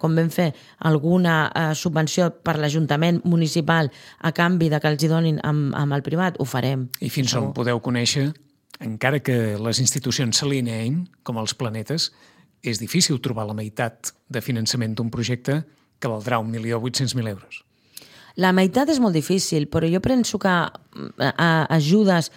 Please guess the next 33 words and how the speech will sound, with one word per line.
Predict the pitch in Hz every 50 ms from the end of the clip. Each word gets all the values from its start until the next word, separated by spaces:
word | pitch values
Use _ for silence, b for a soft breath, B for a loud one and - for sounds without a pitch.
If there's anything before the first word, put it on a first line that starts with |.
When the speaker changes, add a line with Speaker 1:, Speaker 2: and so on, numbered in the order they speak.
| B B B
Speaker 1:
puntuals | - 196 214 196 180 156 180 185 185 180 175 165
de | 175 165
cadascun | - 165 165 160 - - - 240 285 269 B B B B B B
sí | - - - 180
que | 180 160
podria | - 143 139 135 131 127 120
ser. | - - - 131
Speaker 2:
Mhm. | 117 107 135 156 214 220 -
Speaker 1:
Jo, | - 165
per | - 175
exemple, | 170 170 175 165 160 160
seguríssim, | 151 - 147 143 151 160 165 175 156 - - 160 156 156
eh, | 185 180
que | 185 170 156
també | 156 147 151 151 160 160
ho | 165 160
hem | 160
parlat | 151 160 156 160 160 -
amb, | 160 160 160 151 B B B B B B
amb | - 170
el | 165 156
Departament | 156 151 160 156 156 156 160 175 170
de | 165
Cultura | - 156 147 131 156 160 151 147 139 135 131 127
de | 131 151
la | 147 143
Generalitat, | 143 151 147 147 151 147 139 - 156 160 156 131 B B B B B B
n'hi | 160 165
ha | 160 165
ajudes | 180 160 170 170 156 156 -
per | - 156 156
entitats | 151 147 151 147 - 151 - -
centenàries, | 175 185 165 156 156 156 156 156 160 156 143 135 127